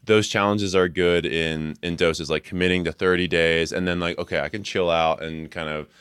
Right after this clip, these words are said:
sesh on my own and freestyle and, like, you know, B S a little bit." But they're, I think they're always good to, like, revisit, whether that be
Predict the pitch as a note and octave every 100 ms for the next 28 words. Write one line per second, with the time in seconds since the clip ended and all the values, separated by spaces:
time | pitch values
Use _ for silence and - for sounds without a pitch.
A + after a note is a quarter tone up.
0 | _ - G#2+ G2+ G#2+ G#2 G#2 F2+ F#2+ F#2+
1 | F#2 F#2 F2+ G2 F#2 - F2+ F2+ F2+ F2
2 | E2+ F2 D#2 D#2 F#2+ F2+ F#2 F#2 F#2 -
3 | F2+ E2+ D#2+ E2 E2 - _ _ E2 A2
4 | G2+ G2 A#2+ A2+ G2+ G2 - F2+ D#2+ E2
5 | D#2+ D2+ E2 F2 C#2+ E2+ D2 C#2+ C#2 E2+
6 | E2+ E2 - D#2+ D2+